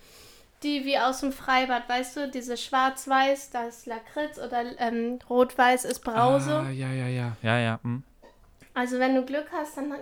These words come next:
Speaker 1: gibt's solche und dann, ähm, also ich weiß nicht, ich find,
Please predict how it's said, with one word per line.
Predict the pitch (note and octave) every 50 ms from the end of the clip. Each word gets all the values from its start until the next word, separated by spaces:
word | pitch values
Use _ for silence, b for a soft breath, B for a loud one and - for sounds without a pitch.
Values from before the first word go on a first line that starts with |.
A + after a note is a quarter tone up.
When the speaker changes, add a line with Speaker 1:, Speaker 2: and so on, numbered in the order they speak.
| C4 B3+ -
Speaker 1:
gibt's | C4 - - -
solche | B3+ A#3+ A#3+ B3+ B3 - C4+ A#3+
und | A#3 A#3
dann, | A#3 A#3+ A#3+ A#3+ A#3+ A#3+ A#3+ -
ähm, | - B3+ B3 B3 A#3+ A#3+ A#3+ A#3+ A#3+ B3 - b b b b b b b b b b b b b
also | - C4 C4 C4 C4+
ich | C#4 C4+ -
weiß | C4 B3+ B3+ C4 - C4+
nicht, | B3+ -
ich | -
find, | - C#4+ C#4 C#4 C4+ C4+